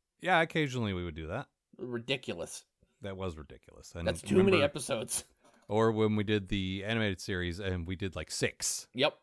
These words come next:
Speaker 1: in a, in a, in an episode.
Speaker 2: Oh, we needed to burn through the animated series.
Speaker 1: Well, that and it was only half an hour.
Speaker 2: That's true.
Speaker 1: And there's really only, like, one plot point to talk about per episode.
Speaker 2: Yep. Get nostalgic about old episodes of this show.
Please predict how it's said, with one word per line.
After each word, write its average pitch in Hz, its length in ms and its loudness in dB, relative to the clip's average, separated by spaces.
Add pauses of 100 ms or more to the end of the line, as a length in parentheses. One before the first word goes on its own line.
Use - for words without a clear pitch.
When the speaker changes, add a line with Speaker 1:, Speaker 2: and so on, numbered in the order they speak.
(380)
Speaker 1:
in 95 140 -6
a, 80 120 -8
in 82 220 -8
a, - 20 -8 (100)
in 85 60 -8
an 80 80 -6
episode. 73 480 -12 (200)
Speaker 2:
Oh, 233 100 2
we 185 80 8
needed 175 160 6
to 143 80 -4
burn 135 280 -2
through 127 140 -2
the 110 120 -2
animated 101 280 -6
series. 90 380 -8 (800)
Speaker 1:
Well, 190 240 6
that 120 300 4
and 104 120 0
it 92 80 -4
was 87 300 -8
only 87 220 -6
half 73 220 -10
an - 60 -16
hour. 62 320 -16 (180)
Speaker 2:
That's 107 400 -2
true. - 260 -20 (340)
Speaker 1:
And 127 140 -2
there's 123 260 0
really 135 260 2
only, 110 180 2
like, 95 200 -2
one 90 320 -2
plot 80 280 -10
point 78 240 -8
to 82 60 -14
talk 82 240 -6
about 65 300 -10 (1040)
per 71 160 -10
episode. 71 500 -12 (160)
Speaker 2:
Yep. 127 260 0 (440)
Get 160 140 0
nostalgic 151 680 -2
about 113 200 -2
old 123 280 0
episodes 120 640 -6
of 110 240 -4
this 131 160 -2
show. 101 440 -2